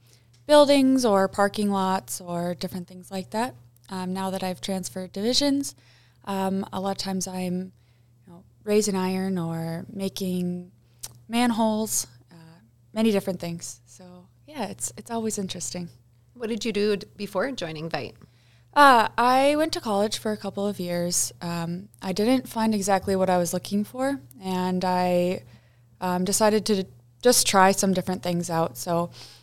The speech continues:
Speaker 1: um, one of the jobs I enjoyed doing before this was cooking. Uh, I think I'm really attracted to hands-on activities or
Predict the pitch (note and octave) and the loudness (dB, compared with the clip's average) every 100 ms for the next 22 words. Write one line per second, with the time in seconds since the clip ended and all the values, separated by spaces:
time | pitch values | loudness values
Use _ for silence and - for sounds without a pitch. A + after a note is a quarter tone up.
0 | _ - G3 F#3 F#3 G#3 G3 F#3 F#3 F3+ | _ 0 2 4 4 4 2 4 4 2
1 | - F#3+ F#3 G3 F#3+ D4 E4+ G#3+ F3+ F3+ | -4 -2 -2 0 4 6 8 6 4 4
2 | F3+ - F#3 F3+ F3+ F3+ - D#3+ - G#3 | 0 -2 0 2 2 0 -2 -2 0 0
3 | G3 F3+ F#3+ _ _ - _ _ F3+ E3+ | 0 -4 -6 _ _ -20 _ _ -6 -6
4 | E3+ - F3+ B3 A#3+ - G3+ F#3+ F#3+ G#3 | -4 -6 2 4 4 2 0 2 4 4
5 | G3+ - F3+ G3 F3 - F3+ F3 F3 - | 4 2 0 -2 -4 -2 0 2 0 0
6 | F#3+ F#3+ F#3+ F3+ E3+ F3+ F3+ - B3 C#4 | 2 2 2 2 2 0 -2 -2 0 -2
7 | C#4+ - - - F3 F3 F3 F3 | -4 -8 -10 -4 -2 0 -2 -2